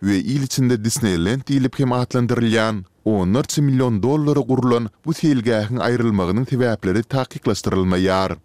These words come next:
Ozalky awtoritar prezident Saparmurat Niýazowyň ýurdu dolandyran ýyllarynda onuň şahsiýet kulty ören göz çykynç dabarlandyrylýardy. Onuň resmi taýdan tutulýan Türkmenbaşy ady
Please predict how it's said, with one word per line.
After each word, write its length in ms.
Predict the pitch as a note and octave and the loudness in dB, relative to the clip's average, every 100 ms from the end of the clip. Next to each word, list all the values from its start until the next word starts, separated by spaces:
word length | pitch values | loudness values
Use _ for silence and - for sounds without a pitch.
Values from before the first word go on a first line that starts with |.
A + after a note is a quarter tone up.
| _ - | _ -6
Ozalky 400 | F#2+ F#2+ F2 D3+ | 0 0 0 -2
awtoritar 580 | C#3 - C3+ C3 C3 | -2 -2 -2 0 -2
prezident 580 | - C3+ A#2+ G#2 B2+ A#2+ | 0 0 0 0 -2 -2
Saparmurat 560 | A#2+ G2 F2+ F2 B2 C#3 | -4 -2 -2 0 -2 0
Niýazowyň 600 | B2+ B2 A#2 A2+ A#2+ A2+ - | 0 0 0 0 0 -2 -6
ýurdu 400 | F#2+ G2 F#2 C3 | -2 0 2 0
dolandyran 520 | C#3 C3+ A2 F#2+ G#2 C3+ | 2 2 2 0 0 0
ýyllarynda 760 | C3+ B2+ A2 A2 G2 G#2+ G#2 - _ | 2 2 0 0 2 2 0 -4 _
onuň 260 | - G#2 C#3 - | -2 0 0 -2
şahsiýet 400 | B2 - B2+ - | -4 -2 -2 -2
kulty 340 | C#3 A2 B2+ - | -2 0 0 0
ören 420 | G#2 G2+ A#2+ A#2 | 2 2 0 0
göz 140 | B2 - | -2 -2
çykynç 300 | - - A2+ - | -10 -4 -4 -2
dabarlandyrylýardy. 1300 | A#2 A2 G#2+ G#2 G2+ G2 F#2+ E2+ E2+ D#2+ F2+ F#2 F2+ D2+ _ - | 0 0 0 0 -2 -2 0 0 -2 -2 0 2 0 -4 _ -4
Onuň 320 | G2+ G#2 F2+ | 0 2 2
resmi 280 | F2+ F2+ C#3 | 0 -2 -4
taýdan 380 | C#3+ C#3+ B2+ C3 - | -2 -2 0 -2 -2
tutulýan 520 | - B2 A#2 A#2 A2+ - _ | -2 2 2 0 -4 -10 _
Türkmenbaşy 600 | - - G#2+ F#2+ E2+ - - | -6 -4 0 0 0 -2 -2
ady 340 | C3+ A#2+ | 0 0